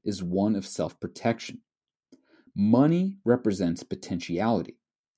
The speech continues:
By having as much money stored up as possible, one prepares to meet any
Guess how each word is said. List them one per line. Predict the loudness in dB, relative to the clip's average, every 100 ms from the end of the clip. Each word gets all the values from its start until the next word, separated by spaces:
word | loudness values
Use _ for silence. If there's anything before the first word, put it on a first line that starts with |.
| _ _ _ _
By | -6
having | -4 0 0 2
as | 4
much | 4 4
money | 2 4 4 2 -4
stored | -2 2 2
up | 0 -4
as | -8
possible, | -10 -12 -8 -6 -8 -12 -14 _ _ _ _
one | 4 6 6
prepares | 2 2 0 0 0
to | 0
meet | 0 -2 _
any | -2 4 4 4 -2